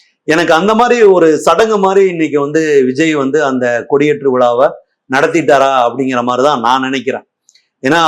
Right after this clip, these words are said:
இன்னைக்கு ஒரு மாற்று, ஒரு அரசியல் இயக்கமா, ஆஹ், பாக்குற மக்கள் இருக்காங்க. நான் வந்து எங்க ஊடகவியலாளர்கள் மட்டும் சொல்ல, அரசியல் கட்சியை சார்ந்தவர்கள், இப்ப அதிமுகவா இருக்கட்டும், திமுகவா இருக்கட்டும், பாரதிய ஜனதாவா இருக்கட்டும்,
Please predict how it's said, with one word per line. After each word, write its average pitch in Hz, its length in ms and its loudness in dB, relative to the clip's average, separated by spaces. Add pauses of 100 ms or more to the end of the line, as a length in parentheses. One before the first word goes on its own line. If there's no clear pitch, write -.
(320)
இன்னைக்கு 135 360 -2 (600)
ஒரு 127 240 0
மாற்று, 190 520 2
ஒரு 175 120 2
அரசியல் 160 440 0
இயக்கமா, 143 540 -2 (680)
ஆஹ், 147 340 0
பாக்குற 196 500 2
மக்கள் 156 340 0
இருக்காங்க. 123 360 -4 (200)
நான் 135 280 0
வந்து 147 160 0 (260)
எங்க 131 240 0
ஊடகவியலாளர்கள் 147 920 2
மட்டும் 139 240 -4
சொல்ல, 139 200 -2 (460)
அரசியல் 190 460 2
கட்சியை 180 400 0
சார்ந்தவர்கள், 135 640 0
இப்ப 131 200 -6
அதிமுகவா 135 640 -2
இருக்கட்டும், 127 380 -4
திமுகவா 139 500 -2
இருக்கட்டும், 120 380 -8 (460)
பாரதிய 143 360 2
ஜனதாவா 131 420 -2
இருக்கட்டும், 123 440 -4